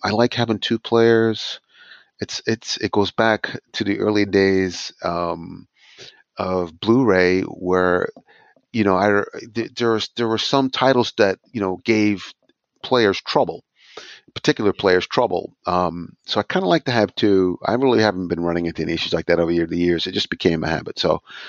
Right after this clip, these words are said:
um, I have, uh, I have both of those players in here. Um, yeah, I mean,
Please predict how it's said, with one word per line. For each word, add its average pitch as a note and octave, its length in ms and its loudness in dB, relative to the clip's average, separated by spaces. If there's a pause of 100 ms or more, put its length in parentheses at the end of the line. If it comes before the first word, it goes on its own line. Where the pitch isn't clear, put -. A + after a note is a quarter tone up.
(180)
um, E2 320 0 (120)
I F#2+ 120 0
have, F#2 140 0 (160)
uh, E2+ 260 2
I F#2+ 60 -4
have F#2+ 160 0
both F#2 220 0
of E2+ 60 0
those E2 140 0
players E2 360 0
in D#2+ 80 -8
here. D#2+ 340 -2 (420)
Um, F2+ 500 0 (500)
yeah, A#2+ 720 6 (160)
I A#2+ 60 0
mean, A#2+ 300 6